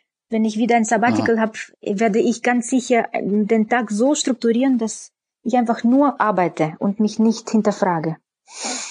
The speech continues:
Speaker 2: Also
Speaker 1: was ich bin.
Speaker 2: Spinatstrudel oder Installateur?
Speaker 1: Spinatstrudel, ja, Installateur. Einfach
Speaker 2: <laughs>
Speaker 1: jede Stunde wird,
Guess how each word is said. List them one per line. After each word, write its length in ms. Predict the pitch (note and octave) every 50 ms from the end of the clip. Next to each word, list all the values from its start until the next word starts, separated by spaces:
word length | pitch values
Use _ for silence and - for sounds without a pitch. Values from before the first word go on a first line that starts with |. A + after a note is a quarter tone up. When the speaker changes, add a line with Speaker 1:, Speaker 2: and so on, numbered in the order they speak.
| - - - _ _ _ _ _ _ _ _
Speaker 2:
Also 280 | A2 G2+ G2 G2+ G2 -
Speaker 1:
was 220 | A3+ G3 G3+ G3 - G#3
ich 60 | F#3
bin. 100 | G#2+ G2+
Speaker 2:
Spinatstrudel 580 | G#2 - F#3 F3 E3+ C#3+ - A#2 A2+ A2 A2
oder 280 | A2 - G#2+ G#2+ A2+ G#2+
Installateur? 720 | G#2 G#2 G2+ - G#2+ G2+ G2 G2+ F#2+ - A2 G2 F2+ F2+ F2+
Speaker 1:
Spinatstrudel, 920 | - - _ B3 B3 A#3 A#3 G#3 G#3 - - - - G#3 G3 F#3 F#3 F#3 G3+ -
ja, 260 | G#3 A3+ G#3 F#3+ F#3+ -
Installateur. 680 | A#3+ A#3+ A3+ A#3 B3 A#3 A3+ G#3+ A3 - C4 C4+ -
Einfach 340 | - B3+ A#3+ C#4 C4+ - - - - - -
Speaker 2:
<laughs> 200 | _ _ _ _
Speaker 1:
jede 340 | - A3 B3+ D4+ E4 D4+ D4+
Stunde 500 | - - - D#4+ F4 E4+ D4+ D4+ C4 A3+
wird, 300 | B3 C#4+ D4+ D4+ D4+ -